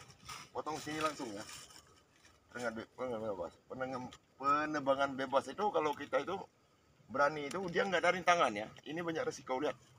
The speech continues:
Ini sawit nih. Kalau roboh situ sawit, situ sawit, situ juga sawit. Nah, terus gimana akal kita ini?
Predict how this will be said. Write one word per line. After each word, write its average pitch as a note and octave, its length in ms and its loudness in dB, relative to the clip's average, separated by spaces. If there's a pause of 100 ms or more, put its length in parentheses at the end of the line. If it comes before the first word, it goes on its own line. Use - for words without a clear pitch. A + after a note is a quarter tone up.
(720)
Ini E3 160 -8 (640)
sawit B2+ 160 0 (160)
nih. C#2+ 80 -12 (720)
Kalau A2 160 -2
roboh A#2 160 -2
situ C3+ 240 -6
sawit, B2 320 -4
situ A#2 240 -14
sawit, B2 320 -6 (320)
situ A2 160 -12
juga A#2+ 240 -8
sawit. G#2+ 240 -6 (720)
Nah, - 80 -20
terus D#3+ 160 -6
gimana C3+ 320 -4
akal D#3 400 4
kita C3+ 240 -4
ini? G#2 160 -8